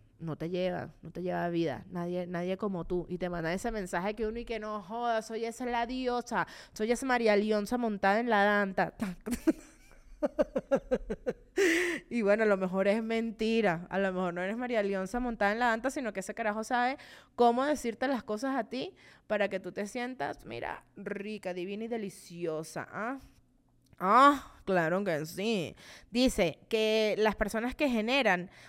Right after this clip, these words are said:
o que, o que trabajan bajo esta locurita emocional llamada breadcrumbing,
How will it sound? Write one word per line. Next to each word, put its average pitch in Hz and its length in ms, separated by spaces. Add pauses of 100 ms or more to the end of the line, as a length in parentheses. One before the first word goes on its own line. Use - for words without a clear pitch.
o 214 140
que, 202 280
o 208 160
que 208 100
trabajan 208 600
bajo 185 260
esta 226 720 (300)
locurita 208 600
emocional 220 520
llamada 254 380
breadcrumbing, 226 840